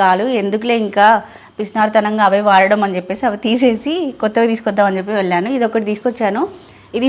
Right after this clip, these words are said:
మెయిన్ డోర్ ముందు వేయడం కోసం అని చెప్పేసి. Welcome to home అని ఉందన్నమాట డోర్ మ్యాట్. ఇది ప్రైస్ వచ్చేసి టూ ఫార్టీ నైన్ రూపీస్ ఉంది. దీంట్లో రకరకాలు ఉన్నాయి, అంటే కోట్ అనేది వేరే ఉంది, ఆ, but కలర్ ఇవన్నీ కూడా సేమ్.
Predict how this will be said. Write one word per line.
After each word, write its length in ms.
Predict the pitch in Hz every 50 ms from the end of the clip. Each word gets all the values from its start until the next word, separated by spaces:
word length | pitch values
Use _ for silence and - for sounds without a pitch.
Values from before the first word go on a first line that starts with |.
| 254 233
మెయిన్ 200 | 226 233 240 254 247
డోర్ 160 | 254 254 240 233
ముందు 160 | 220 208 208 226 220
వేయడం 240 | 214 196 190 196 196 190 -
కోసం 200 | 190 - 202 202
అని 100 | 190 185 180
చెప్పేసి. 320 | 175 180 180 180 - - 277 269 233
Welcome 500 | 208 196 196 208 220 220 - - 233 233 233 233 226 220 -
to 80 | 269 285 277 - - - - - - - - - - 220
home 240 | 240 226 220 233 233 240
అని 80 | 226 214 208
ఉందన్నమాట 460 | 202 202 202 190 185 185 180 175 - 208 269 392 - - - - - _ - _ _ _ _ _ 208 214
డోర్ 200 | 214 214 220 214
మ్యాట్. 200 | 208 208 226 247 262
ఇది 80 | 247 247 247 233
ప్రైస్ 260 | 220 208 220 233 233 254
వచ్చేసి 440 | 240 240 - 233 226 220 - 302 320 311 269 240 247 269 262 - - - _ _ _ _ -
టూ 80 | 277 277 277 -
ఫార్టీ 240 | 277 240 226 233 220 226
నైన్ 160 | 220 214 214
రూపీస్ 220 | 202 208 214 214 208
ఉంది. 140 | 190 185 180 185
దీంట్లో 200 | 214 208 233 240 220 202
రకరకాలు 480 | 190 - 196 208 - 220 220 220 233 226 208
ఉన్నాయి, 180 | 185 175 - - - - -
అంటే 120 | - 247 247 - -
కోట్ 200 | 247 247 247 247 240
అనేది 200 | 220 214 220 254 247 220
వేరే 180 | 208 208 214 202 190
ఉంది, 240 | 180 175 175 240 330 440 - - - - _ - _ _ -
ఆ, 120 | 262 247 240 233
but 140 | 247 240 247 - - -
కలర్ 240 | 247 226 233 233 240 240
ఇవన్నీ 240 | 240 226 208 214 220 214
కూడా 120 | 226 226 247 254 -
సేమ్. 220 | 240 196 190 233